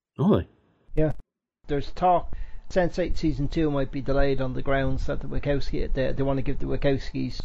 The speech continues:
Speaker 2: money in to, to do a movie.
Speaker 1: <laughs> Okay. But we have different opinions of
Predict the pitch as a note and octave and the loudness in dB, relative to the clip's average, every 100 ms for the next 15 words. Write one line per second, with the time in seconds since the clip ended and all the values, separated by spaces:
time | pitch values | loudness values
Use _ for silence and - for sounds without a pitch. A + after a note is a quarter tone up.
0 | - - C#3 C3 B2+ - - - C3 B2+ | -4 -2 0 0 0 0 -2 -2 0 4
1 | C3 C#3 C3+ - - - _ _ _ - | 6 4 2 -2 -4 -8 _ _ _ -8
2 | D3+ B2+ C#3 C3 B2 - - - - - | -2 0 0 -4 -6 -8 -18 -10 -10 -10
3 | _ - - D3 - - G#2 - G2+ - | _ -16 -10 -10 -10 -6 -6 -4 -6 -2
4 | D#3 - _ _ _ - B2 C3 A#2+ - | -4 -4 _ _ _ 2 4 6 4 -2
5 | A2 G2 A2+ - A2+ G#2+ - A2 G2+ G2 | -8 -2 -2 -2 -6 -6 -4 -2 0 0
6 | G2 F#2+ E2+ | -2 -6 -10